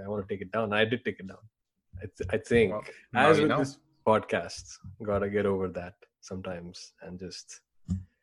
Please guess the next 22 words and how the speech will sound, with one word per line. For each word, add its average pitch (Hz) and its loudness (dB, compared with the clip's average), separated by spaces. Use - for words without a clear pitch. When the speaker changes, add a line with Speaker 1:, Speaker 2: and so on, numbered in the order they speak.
Speaker 2:
Put 123 6
out 113 8
one 123 4
monologue 123 4
a - 0
day, 120 4
Manan. 107 -4
Speaker 1:
Yeah, 117 6
I'm 127 6
over 165 12
the 175 6
monologues 131 6
thing, 92 -4
but, 90 -4
but 104 0
something 139 8
else, 101 2
yes. - 2
<laughs> - -12
Speaker 2:
Put 120 4
out 107 8
one 110 2